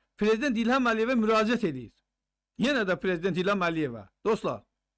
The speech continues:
yenə də İlham Əliyevə. O, hərbi xidmət zamanı həyat yoldaşı Abbasov, Məhərrəm Abbasoğlunun səhhətində ciddi problem yarandığını bildirib.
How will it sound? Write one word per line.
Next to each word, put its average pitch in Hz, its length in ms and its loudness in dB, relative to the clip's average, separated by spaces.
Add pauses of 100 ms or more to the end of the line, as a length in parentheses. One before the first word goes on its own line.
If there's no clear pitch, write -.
(500)
yenə 233 280 0
də 233 120 0
İlham 202 240 -4
Əliyevə. 135 380 -8 (3750)
O, 554 100 4 (1000)
hərbi 220 320 -2
xidmət 226 380 -2
zamanı 208 400 0 (320)
həyat 247 320 -2
yoldaşı 196 420 -2
Abbasov, 208 560 -2
Məhərrəm 202 480 -2
Abbasoğlunun 190 680 -2
səhhətində 220 640 -2 (340)
ciddi 202 320 0
problem 208 400 0
yarandığını 226 760 -2
bildirib. 190 360 -2